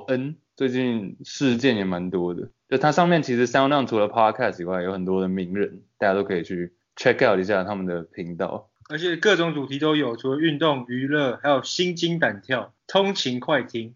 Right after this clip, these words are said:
Speaker 2: 台湾听世界等等等等的。
Speaker 1: <laughs> 哎，我超爱那个台湾听世界的那个，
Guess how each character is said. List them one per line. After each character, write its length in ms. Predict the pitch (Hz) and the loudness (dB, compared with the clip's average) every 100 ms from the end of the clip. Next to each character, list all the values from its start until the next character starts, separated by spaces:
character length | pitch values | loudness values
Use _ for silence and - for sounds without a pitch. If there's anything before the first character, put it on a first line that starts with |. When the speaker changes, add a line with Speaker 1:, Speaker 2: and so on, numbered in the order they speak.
| - | -6
Speaker 2:
台 260 | - 127 | 0 2
湾 300 | 151 170 170 175 | 2 0 0 -4
听 300 | - 175 185 | -4 -2 -2
世 280 | - 151 120 | -4 -4 -4
界 280 | 131 120 - _ _ _ | -4 -4 -6 _ _ _
等 160 | 123 139 | -4 0
等 160 | 127 | 0
等 160 | 113 117 | -2 -4
等 160 | 117 110 | -4 -4
的。 80 | 117 139 | -2 -2
Speaker 1:
<laughs> 160 | - - | -2 6
哎， 260 | 170 - - | 6 6 0
我 120 | 135 | 2
超 280 | 127 151 156 | 4 4 4
爱 120 | 165 | 4
那 100 | 151 | 4
个 220 | 143 131 117 | 4 4 2
台 280 | - 117 | 0 0
湾 240 | 127 135 139 | 2 0 -2
听 260 | 143 131 135 | -4 -6 -6
世 300 | - 123 107 | -6 -6 -6
界 280 | 113 98 | -2 -2
的 120 | 82 82 | -4 -10
那 120 | 82 | -12
个， 140 | 85 | -14